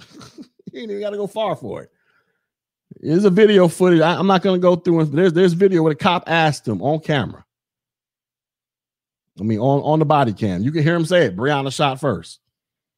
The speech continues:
And you can hear he was visibly shooken up, obviously, 'cause his girl just got killed. So it's understandable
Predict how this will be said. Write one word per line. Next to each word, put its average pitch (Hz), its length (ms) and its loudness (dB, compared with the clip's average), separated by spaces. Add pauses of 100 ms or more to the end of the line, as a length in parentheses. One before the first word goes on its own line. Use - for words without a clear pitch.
(280)
And 107 140 -6
you 151 80 -4
can 147 100 -2
hear 170 180 2
he 170 120 2
was 139 140 0
visibly 180 400 2
shooken 202 380 -2
up, 170 360 0 (680)
obviously, 151 460 0
'cause 135 140 -4
his 123 100 -6
girl 160 260 0
just 113 140 -6
got 107 200 -6
killed. 120 280 -2
So 139 120 -4
it's 131 100 -8
understandable 147 880 -4